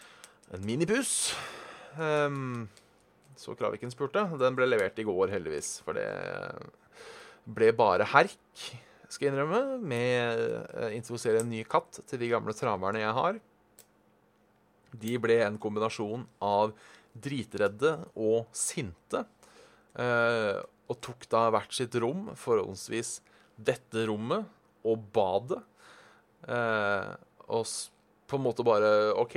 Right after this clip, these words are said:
nå bor jeg her.» Og hvis den kattungen på en måte prøvde da å gå over dørstokken på et av de rommene, så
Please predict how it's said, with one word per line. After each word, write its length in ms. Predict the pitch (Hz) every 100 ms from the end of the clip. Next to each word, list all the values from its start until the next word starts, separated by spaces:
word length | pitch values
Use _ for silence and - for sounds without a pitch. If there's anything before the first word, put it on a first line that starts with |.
| 147
nå 160 | 147 123
bor 140 | 117 117
jeg 80 |
her.» 320 | 117 135 202 226 _ _ - _ -
Og 160 | - 123
hvis 140 | -
den 100 | 120
kattungen 320 | 123 101 104
på 80 | 110
en 60 | 113
måte 160 | 107
prøvde 420 | - 120 98 101
da 140 | 123 113
å 240 | 127 - 113 - - 131 120
gå 160 | 120 123 143
over 160 | 120 123
dørstokken 500 | 117 - 95 - 131
på 100 | -
et 100 | 107
av 80 | 113
de 80 | 113
rommene, 320 | 104 143 196 - - - - - -
så 220 | - -